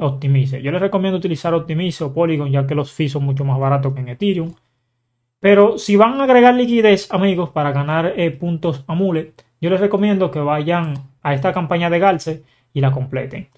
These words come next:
Ya que aquí hay unas tareas que tienen que ver con agregar liquidez en algunas pools de manera específica y así se ganan esos puntos. Esta campaña de Galce es bastante simple de hacer, es seguir algunas cuentas, retuitear algunos tweets. Eh, y aquí, como les digo,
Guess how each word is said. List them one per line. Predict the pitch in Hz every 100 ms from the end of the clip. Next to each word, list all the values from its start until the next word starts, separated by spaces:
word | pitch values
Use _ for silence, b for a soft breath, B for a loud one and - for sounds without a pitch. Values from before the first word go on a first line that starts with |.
| b b b
Ya | 180 180
que | 214 214 214 220
aquí | 180 226
hay | 208
unas | 202 185
tareas | 220 208 196 -
que |
tienen | 156 165 165
que | 180
ver | 180
con | 180 170
agregar | 165 165
liquidez | 180 170 185 180 165 - _
en | - 156
algunas | 156 165 190 135
pools | - 214 220 - _
de | - 156
manera | 156 160 175
específica | - 151 220 202 175 165 156 b b b
y | - 156
así | 135
se | 139
ganan | 175 180 165
esos | 139 139
puntos. | - 127 127 - _ b -
Esta | - 233
campaña | 220 226 220
de | 202
Galce | 202 208 196
es |
bastante | 185 185 160 147
simple | 156 151
de |
hacer, | 139 202 208 185
es | 147 151 139 -
seguir | 139 139 143
algunas | 135 135
cuentas, | 175 180 160 151
retuitear | 135 135 135 139
algunos | 139 135 135
tweets. | 139 175 165 - b b b b -
Eh, | 151 135 127 131 135 -
y | 156
aquí, | 147 151 175
como | 196
les | 190 151
digo, | 214 170 170